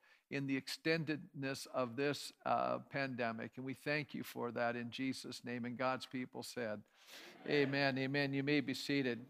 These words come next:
You know, I know we're moving towards Christmas, and usually Christmas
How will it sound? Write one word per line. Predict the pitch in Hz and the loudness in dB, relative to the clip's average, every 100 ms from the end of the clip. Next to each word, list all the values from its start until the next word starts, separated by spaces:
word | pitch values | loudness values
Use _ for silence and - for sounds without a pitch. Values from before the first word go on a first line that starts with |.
| - _ _ _ _ _ _ - - - - 165 | -18 _ _ _ _ _ _ -20 -20 -20 -12 2
You | 196 | 12
know, | |
I | 185 202 | 12 12
know | 196 214 | 12 12
we're | 208 190 | 12 12
moving | 196 226 214 190 | 12 10 8 6
towards | 202 190 185 - | 6 8 8 6
Christmas, | - 202 196 - 202 196 | 4 6 6 4 2 4
and | 190 165 165 | 2 4 8
usually | 247 208 196 180 | 10 10 8 6
Christmas | 165 - 262 - 196 147 135 | 6 8 8 8 4 2 0